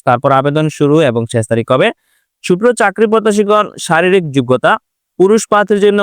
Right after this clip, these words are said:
উচ্চতা প্রয়োজন হবে ন্যূনতম পাঁচ ফুট চার ইঞ্চি এবং ওজন প্রয়োজন হবে পঞ্চাশ কেজি। পুরুষ প্রার্থীর জন্য বুকের মাপ স্বাভাবিক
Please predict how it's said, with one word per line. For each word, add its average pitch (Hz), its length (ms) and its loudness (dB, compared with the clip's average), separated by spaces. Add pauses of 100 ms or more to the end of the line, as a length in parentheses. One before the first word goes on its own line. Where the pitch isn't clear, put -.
(120)
উচ্চতা 196 380 0
প্রয়োজন 196 320 0
হবে 185 180 0 (440)
ন্যূনতম 175 360 0 (200)
পাঁচ 175 180 0 (100)
ফুট 220 160 0 (100)
চার 120 220 0
ইঞ্চি 117 200 0 (220)
এবং 139 140 0 (200)
ওজন 196 280 2
প্রয়োজন 202 300 0
হবে 190 140 0 (160)
পঞ্চাশ 127 340 -2 (100)
কেজি। 131 220 0 (500)
পুরুষ 202 320 4
প্রার্থীর 151 320 -2
জন্য 135 160 2 (280)
বুকের 156 400 0
মাপ 147 160 2 (360)
স্বাভাবিক 180 500 0